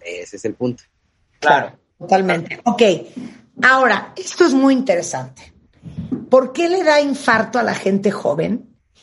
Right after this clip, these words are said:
Speaker 3: Y aparte son infartos fulminantes.
Speaker 1: Ahí hay dos, dos consideraciones. La primera es que, eh, esos infartos vienen predeterminados de alguna manera, como tú lo dijiste al principio del programa.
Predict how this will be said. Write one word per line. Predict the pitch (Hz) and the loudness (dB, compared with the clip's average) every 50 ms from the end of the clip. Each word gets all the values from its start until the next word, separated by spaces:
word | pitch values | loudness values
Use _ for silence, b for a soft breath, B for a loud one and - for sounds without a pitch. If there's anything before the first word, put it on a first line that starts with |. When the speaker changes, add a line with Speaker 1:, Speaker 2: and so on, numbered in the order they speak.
| b b b b | b b b b
Speaker 3:
Y | 190 208 | 2 4
aparte | 208 - - - - - - 277 269 | 4 4 4 2 0 0 0 -4 -2
son | - - 254 240 | 0 2 2 2
infartos | 247 254 - - - 214 208 202 202 - 214 214 202 - - - - | 2 0 0 2 2 2 2 0 -2 -2 -2 -2 -2 -6 -10 -16 -20
fulminantes. | - - - 190 220 208 190 185 185 180 175 165 165 160 - - - - - - - - _ _ _ _ _ _ _ _ _ _ _ _ _ _ _ _ _ _ _ _ _ _ _ _ _ _ | -20 -6 -2 0 2 2 2 2 0 0 0 -2 -4 -6 -8 -14 -20 -20 -18 -18 -20 -20 _ _ _ _ _ _ _ _ _ _ _ _ _ _ _ _ _ _ _ _ _ _ _ _ _ _
Speaker 1:
Ahí | - 110 123 139 156 | 0 2 4 4 4
hay | 147 147 139 131 113 | 4 4 2 0 0
dos, | 107 113 127 131 127 127 - - - - | 2 4 4 4 4 2 -4 -16 -20 -10
dos | - 104 117 117 117 - - - - - | -2 0 2 2 2 0 -4 -12 -8 -4
consideraciones. | - 110 104 92 104 101 98 98 95 - - 104 98 92 90 87 92 | -2 -2 -2 0 0 0 0 0 -2 -2 -4 -4 -4 -4 -4 -6 -6
La | 101 92 | -6 -4
primera | - 117 123 139 143 147 143 139 | 0 0 2 2 2 4 4 4
es | 139 139 135 - - | 2 2 0 -4 -8
que, | _ - 120 117 117 117 117 113 110 - | _ -4 -2 0 0 2 0 0 -2 -4
eh, | 101 104 101 98 95 92 - - | -4 -2 0 0 -2 -2 -4 -4
esos | 113 110 - 127 - 123 | -6 -4 -4 -4 -6 -6
infartos | 110 98 - 113 123 - - - 120 110 | -8 -6 -4 -2 -2 -2 -2 -4 -6 -6
vienen | - 107 107 110 113 110 107 101 95 85 _ | -4 -4 -4 -2 -2 -4 -4 -6 -8 -8 _
predeterminados | - 104 98 98 95 95 - 101 95 95 98 98 107 117 120 123 127 120 107 | -2 -2 0 0 -2 -2 -2 -4 -4 -4 -4 -4 -4 0 2 2 2 2 0
de | 110 101 | -2 -4
alguna | 98 98 104 107 104 | -4 -6 -8 -8 -10
manera, | 104 98 92 95 101 107 117 123 117 | -10 -12 -12 -10 -6 -4 -2 -2 -4
como | - 104 98 98 92 95 | -4 -6 -6 -6 -8 -6
tú | - 110 107 | -6 -4 -2
lo | 104 107 104 | 0 0 0
dijiste | 101 92 - 107 - - 107 | 0 -2 -4 -8 -6 -4 -4
al | 95 | -4
principio | - 95 92 - 107 - - 104 | -6 -8 -10 -10 -10 -6 -4 -2
del | 98 92 85 | -2 -2 -4
programa. | - - 90 90 98 107 110 117 120 120 117 | -8 -8 -6 -4 -2 -2 -2 -2 -2 -2 -4